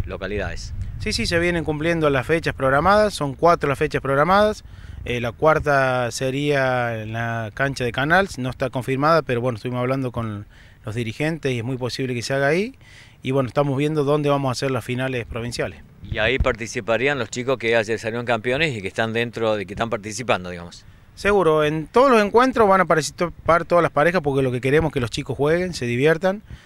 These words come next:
Speaker 2: Aparte de la competencia, lo que queremos es que los chicos no abandonen. Eh, la verdad que estamos muy contentos. Eh, pasaron más de sesenta chicos este fin de semana jugando, se jugaron treinta y seis partidos.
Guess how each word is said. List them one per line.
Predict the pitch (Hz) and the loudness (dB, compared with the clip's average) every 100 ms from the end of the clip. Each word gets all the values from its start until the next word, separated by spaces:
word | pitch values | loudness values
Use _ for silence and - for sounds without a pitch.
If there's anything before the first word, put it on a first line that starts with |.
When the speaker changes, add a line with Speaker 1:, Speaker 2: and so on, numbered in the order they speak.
| - - | -20 -12
Speaker 2:
Aparte | 101 127 127 127 | -4 -4 -2 -4
de | |
la | 120 | -4
competencia, | 113 123 123 117 156 160 165 151 135 | -6 -6 -6 0 0 0 2 2 2
lo | 120 | -2
que | 113 | -6
queremos | 120 131 131 123 120 | -4 -4 -2 -4 -4
es | 123 113 | -4 -6
que | - 110 | -6 -8
los | 104 - | -6 -10
chicos | 120 120 | -10 -6
no | 120 | -6
abandonen. | 117 123 156 185 202 - - - - - | -4 0 2 2 -2 -10 -20 -20 -20 -10
Eh, | 110 110 104 | -6 -6 -4
la | 113 | -4
verdad | 117 131 | -2 -2
que | 120 | -4
estamos | 135 123 | -4 -4
muy | 120 143 | -2 -2
contentos. | 135 127 151 170 170 175 165 - - - - | -4 -2 0 2 4 4 2 -6 -20 -18 -6
Eh, | 117 117 113 110 110 107 104 101 - - | -4 -4 -4 -4 -6 -6 -8 -10 -14 -6
pasaron | 127 117 143 135 127 | -4 0 0 0 -2
más | 120 117 117 135 | -4 -6 -4 -2
de | 131 | -2
sesenta | 117 143 139 | -4 -4 -4
chicos | 127 165 156 | -4 -4 -2
este | 139 | -4
fin | 131 | -2
de | 135 | -2
semana | 135 135 135 | -2 -2 -2
jugando, | 120 139 160 170 156 | 2 4 6 4 2
se | 127 | 0
jugaron | 131 135 127 | 0 0 0
treinta | 127 120 | -2 -2
y | 113 | 0
seis | 147 135 | 0 2
partidos. | 127 127 185 190 | 0 2 4 4